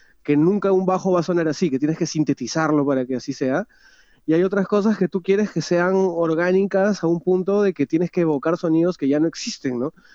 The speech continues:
Escuchaba a una, a una banda, este, Mierdas, que donde toca R-, Sebastián Rosselló,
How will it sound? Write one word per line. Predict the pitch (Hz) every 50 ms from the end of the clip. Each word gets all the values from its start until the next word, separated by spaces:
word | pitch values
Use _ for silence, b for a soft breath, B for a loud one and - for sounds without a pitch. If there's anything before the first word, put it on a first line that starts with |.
| b b b b b
Escuchaba | 139 - - 143 - 170 170 180 175
a | 175
una, | 190 180 180 180 180 175 175 170 156
a | 165 175
una | 175 180 170 165
banda, | 165 165 165 165 170 170 170 170 160
este, | 151 - - 135 127 127 123
Mierdas, | 143 160 170 165 156 156 185 226 240 - - _ b b b b b b b b b b _
que | - 160 156 147 143
donde | 139 143 143 139 131
toca | 151 156 147 160 160 160 160 160 156 151 151 147 147 143 143 139
R-, | 135 135 139 135 131
Sebastián | - 147 139 131 - 165 156 151
Rosselló, | 156 160 - - 143 131 147 160 160 160 160 156 156 156 160 -